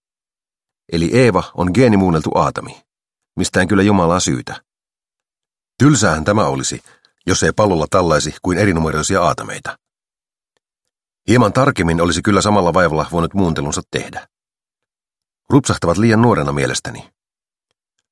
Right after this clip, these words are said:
Jos nykyään osataan tehdä omenakin sellaiseksi, että se rusottaa vuoden poimimisen jälkeen, niin olisiko tuo ollut iso vaiva miettiä, miten naiset säilyisivät kimmoisina pitempään? Petterillä olisi ollut muitakin neuvoja Jumalalle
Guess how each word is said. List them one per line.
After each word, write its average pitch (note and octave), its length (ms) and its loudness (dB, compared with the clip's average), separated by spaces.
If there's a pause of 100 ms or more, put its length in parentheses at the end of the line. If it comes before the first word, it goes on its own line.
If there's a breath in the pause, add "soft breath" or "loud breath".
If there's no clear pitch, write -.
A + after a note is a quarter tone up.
(260)
Jos A#2+ 180 2
nykyään A2+ 300 2
osataan G2 320 2
tehdä F#2 180 0
omenakin E2 480 0
sellaiseksi, D#2 600 -2 (360)
että D#2+ 200 -6
se F2+ 100 0
rusottaa E2+ 640 -2
vuoden G2+ 260 2
poimimisen C#2+ 480 -2
jälkeen, C2 500 -6 (840)
niin E2+ 140 -2
olisiko A2+ 320 4
tuo G2+ 160 4
ollut F2+ 200 0
iso G#2 220 0
vaiva D2 220 0
miettiä, D#2 580 -4
miten - 240 -4
naiset F#2 240 0
säilyisivät D2 480 -2 (120)
kimmoisina D2+ 460 0
pitempään? - 540 -10 (1800)
Petterillä D2+ 600 0 (600 soft breath)
olisi F#2 240 2
ollut E2+ 240 0
muitakin G2 360 2
neuvoja D2 300 -2
Jumalalle D2 520 -4